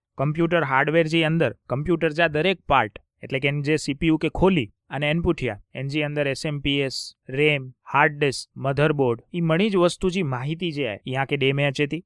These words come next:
કમ્પ્યુટર કેડી રીતે એસેમ્બલ કરનું, નંઢી વડી તકલીફું કમ્પ્યુટર મેં જડે અચે તદે કેડી રીતે એન કે સોલ્વ કરની એટલે કે ઈ તકલીફું કે કેડી રીતે દૂર કરની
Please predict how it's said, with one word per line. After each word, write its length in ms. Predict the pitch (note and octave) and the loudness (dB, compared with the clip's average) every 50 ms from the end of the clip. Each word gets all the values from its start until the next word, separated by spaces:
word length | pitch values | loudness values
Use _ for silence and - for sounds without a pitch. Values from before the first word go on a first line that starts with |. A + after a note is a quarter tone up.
| - - | -4 -2
કમ્પ્યુટર 560 | D3+ D#3+ D3+ E3+ E3+ D#3+ F3 E3+ F3 F3+ F3 | -2 0 0 0 0 2 2 2 2 0 -2
કેડી 280 | - C#3 C#3 C#3+ C#3+ C#3 C#3+ | -2 -2 -2 0 0 0 -2
રીતે 160 | C#3+ - D3 | 0 0 2
એસેમ્બલ 500 | C#3 C3 - - D3 D3 D3 D3+ D3 C#3+ | 2 2 0 -2 -2 0 0 0 0 0
કરનું, 340 | - D3 C#3+ C#3+ C#3+ D#3 F3 _ _ | 2 0 0 0 0 -4 -6 _ _
નંઢી 360 | - C3+ C#3+ D3 D#3 D3 F3 F#3 | -6 -2 0 0 4 6 6 8
વડી 260 | E3 E3+ E3 F3+ F3 | 8 8 6 4 0
તકલીફું 480 | D3+ D3+ C#3+ - E3+ D#3+ D3+ D3+ D#3+ D3+ | 0 0 -2 0 0 0 2 2 0 0
કમ્પ્યુટર 340 | D3+ C#3+ D3 D#3 D3+ D#3+ D3 | 0 0 2 0 0 0 0
મેં 140 | D3+ D3+ D3 | 0 0 0
જડે 260 | C3+ C#3+ D3 D3 D3 | 0 0 2 4 2
અચે 320 | C#3+ C#3 - D3 A#2+ G#2 - _ _ _ _ _ _ _ | 2 2 0 -4 -6 -6 -10 _ _ _ _ _ _ _
તદે 200 | - B2+ C#3 C#3 | -6 0 0 0
કેડી 260 | C3 - C3+ C#3 D3 D3+ | 2 2 2 2 2 2
રીતે 240 | D3+ D3 - D#3+ | 2 0 2 2
એન 200 | D#3 D3 C#3+ C#3 | 2 2 0 -2
કે 300 | C3 C#3+ C#3+ C#3 C#3+ D#3 - _ _ _ _ _ _ - | -4 -4 -2 -2 -4 -6 -10 _ _ _ _ _ _ -18
સોલ્વ 360 | - - B2 A#2+ B2+ C3 C3+ | -10 -4 0 2 2 2 2
કરની 360 | - C#3+ C#3 C#3+ C#3+ D3 E3 - - | 0 0 -2 -2 -2 -6 -8 -10 -14
એટલે 220 | - - A#2+ A#2+ | -12 -6 -6 -4
કે 180 | A#2 - B2+ B2+ | -2 -2 -2 -2
ઈ 180 | B2+ B2+ B2 A#2+ _ _ - | -2 -2 -4 -8 _ _ -10
તકલીફું 380 | B2 A#2 - C3+ C3 B2 C3+ | -8 -6 -4 -4 -4 -4 -4
કે 100 | C3 C3+ B2+ C3 | -6 -6 -4 -2
કેડી 200 | B2+ B2 B2+ C3 | -2 -2 -2 -2
રીતે 160 | C3 C3+ B2+ | -4 -4 -4
દૂર 220 | B2 B2 B2 C3 C3+ | -2 0 0 0 0
કરની 360 | - C#3+ C#3 C#3 C#3 D#3+ | -2 -4 -4 -4 -6 -8